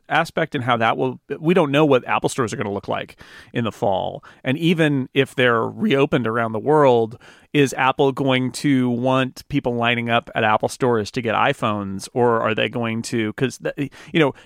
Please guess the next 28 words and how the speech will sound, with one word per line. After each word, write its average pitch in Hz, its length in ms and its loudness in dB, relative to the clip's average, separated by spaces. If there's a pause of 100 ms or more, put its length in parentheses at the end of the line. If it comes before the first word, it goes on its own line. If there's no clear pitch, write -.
(600)
traditionally 160 540 2
it's 117 160 -4
been, 120 500 2 (320)
um, 110 580 0 (160)
you, 135 480 -2
if 143 100 0
you 139 80 2
don't 139 200 2
get 139 180 6
a, 120 420 4
your 139 140 2
order 139 340 6
online 123 560 4
is 117 200 -2
gonna 120 180 0
be 117 160 0
pushed 123 320 0
out, 135 320 2
you 135 80 0
can 131 120 -2
often 123 360 0
go 117 180 -2
to 117 120 0
a 107 40 0
store 120 360 0
and 101 120 -6
get 131 160 0
one. 92 380 -8